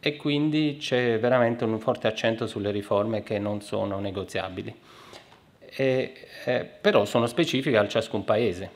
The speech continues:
quindi derivano un po' dal processo del semestre europeo, del quadro macroeconomico, per cui ogni paese ha delle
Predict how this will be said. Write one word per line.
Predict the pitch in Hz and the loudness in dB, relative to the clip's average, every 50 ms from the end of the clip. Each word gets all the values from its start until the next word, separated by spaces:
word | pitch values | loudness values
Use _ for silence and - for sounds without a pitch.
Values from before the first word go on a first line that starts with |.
| - - _ _ _ _ - - | -20 -20 _ _ _ _ -20 -12
quindi | - 131 113 107 107 113 - - | -8 -6 -4 -4 -4 -6 -6 -4
derivano | 120 131 131 139 151 151 143 127 120 | 0 0 2 2 2 2 2 2 0
un | 113 110 | 0 -2
po' | - 131 120 | 0 0 2
dal | 113 107 101 | 4 2 2
processo | - - 110 104 - - 113 107 - - - 107 | 0 -2 -4 -4 -2 0 -2 -2 -2 -4 -6 -6
del | 95 98 98 | -6 -6 -6
semestre | - - 104 104 104 - - 107 | -6 -6 -6 -6 -6 -6 -6 -6
europeo, | 101 95 107 101 95 - - 104 95 | -6 -4 -4 -6 -4 -2 -4 -4 -4
del | 92 101 95 92 95 92 92 95 92 92 95 92 98 98 - - - - | -6 -8 -8 -8 -6 -8 -6 -6 -8 -8 -8 -8 -10 -12 -14 -18 -12 -6
quadro | - 117 107 98 113 98 | -2 -2 -2 0 -2 -4
macroeconomico, | 107 107 101 - 131 131 - 170 170 151 107 104 127 131 - 135 | -4 -4 -4 -2 -4 -2 0 2 2 4 2 2 0 -2 -4 -4
per | 123 123 110 | -4 -4 -8
cui | - - 113 104 107 | -6 -4 -4 -4 -2
ogni | 113 120 123 | -2 -4 -4
paese | - - 120 110 113 135 131 110 117 113 | 0 2 2 4 4 2 2 0 0 0
ha | - 113 113 | 0 0 -2
delle | 107 107 104 101 104 101 101 101 - | -2 -2 -4 -2 -2 -4 -4 -6 -8